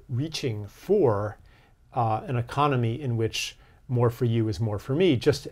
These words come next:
as it was in an ancient gift economy, where if you were very successful, if you were very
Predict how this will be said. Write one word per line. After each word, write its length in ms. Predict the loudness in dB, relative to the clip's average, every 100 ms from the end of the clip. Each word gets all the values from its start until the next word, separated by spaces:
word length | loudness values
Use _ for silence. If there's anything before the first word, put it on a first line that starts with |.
| -2
as 260 | 0 0
it 140 | -2 -4
was 380 | -2 -2 -4
in 180 | -6 -6
an 80 | -6
ancient 500 | -4 -4 -2 -6 -8 -16 -20 -20 _ _
gift 200 | -2 0
economy, 540 | -2 -6 -8 -10 -16 -20 _ _ _ _ _ _ -6
where 240 | -2 -2
if 180 | -4 -4
you 80 | 0
were 220 | 2 0
very 340 | 0 2 2
successful, 800 | 0 -8 -4 -4 -4 -6 -14 -16 _ _ _ _ _
if 80 | -6
you 120 | -2
were 160 | 0 0
very 440 | 0 0 0 -2